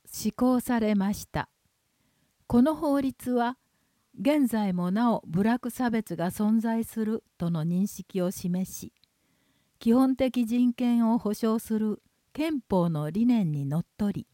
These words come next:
差別は許されない、解消することが重要な課題としています。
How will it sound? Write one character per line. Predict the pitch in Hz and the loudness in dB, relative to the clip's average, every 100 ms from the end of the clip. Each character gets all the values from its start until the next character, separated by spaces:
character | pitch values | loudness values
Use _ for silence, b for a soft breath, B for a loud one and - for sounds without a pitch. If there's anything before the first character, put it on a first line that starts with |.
| _ _ _ _ _ | _ _ _ _ _
差 | - 240 | -4 0
別 | 214 190 - | 2 2 0
は | 160 147 | -2 0
許 | 180 202 | 0 0
さ | 233 233 | 0 -2
れ | 208 214 | -2 -2
な | 170 131 | -4 -6
い、 | - _ _ _ _ _ _ _ | -10 _ _ _ _ _ _ _
解 | - 262 | -2 0
消 | 277 277 262 | 2 2 0
す | 254 | 0
る | 240 | -2
こ | 233 240 | 0 0
と | 208 | 0
が | 196 175 - | 0 -2 -4
重 | 170 196 220 | -4 -2 2
要 | 240 233 240 | 2 2 2
な | 226 | 0
課 | - 208 | -2 -4
題 | 220 220 | -2 -4
と | - 175 | -6 -6
し | 165 - | -6 -6
て | 160 | -6
い | 151 | -6
ま | 139 170 | -8 -10
す。 | - - | -12 -16